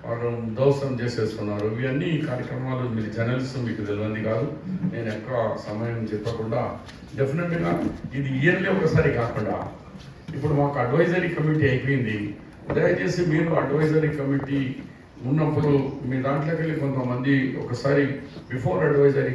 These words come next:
committee కూర్చొని కొన్ని పాయింట్స్ జరిగేది, ఎందుకంటే మీకు మాకు, మీకు ఇన్ఫర్మేషన్ చాలా వస్తుంది మాకంటే ఎక్కువ కూడా, ఆ ఇన్ఫర్మేషన్ షేర్ చేసుకొని అలాంటి సంఘటనలు మళ్ళీ జరగకుండా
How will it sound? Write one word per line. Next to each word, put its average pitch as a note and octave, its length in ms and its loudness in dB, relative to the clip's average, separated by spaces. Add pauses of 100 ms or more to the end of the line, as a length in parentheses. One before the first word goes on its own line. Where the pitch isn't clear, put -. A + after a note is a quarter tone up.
committee A#2+ 280 -4
కూర్చొని E3 600 -2 (280)
కొన్ని D3+ 280 2
పాయింట్స్ - 420 -2 (760)
జరిగేది, F3 480 4
ఎందుకంటే F3+ 380 0
మీకు D#3+ 280 4
మాకు, C#3+ 540 0 (460)
మీకు D3 280 2
ఇన్ఫర్మేషన్ D#3 680 0
చాలా D3 180 4
వస్తుంది C#3 420 2
మాకంటే A#2 360 -4
ఎక్కువ A2+ 220 -4
కూడా, G#2+ 240 0 (560)
ఆ C3 120 -4
ఇన్ఫర్మేషన్ E3 680 2
షేర్ D3+ 440 2
చేసుకొని C3+ 560 0 (380)
అలాంటి F3+ 380 0
సంఘటనలు E3+ 520 0
మళ్ళీ D#3 340 2
జరగకుండా C#3 560 2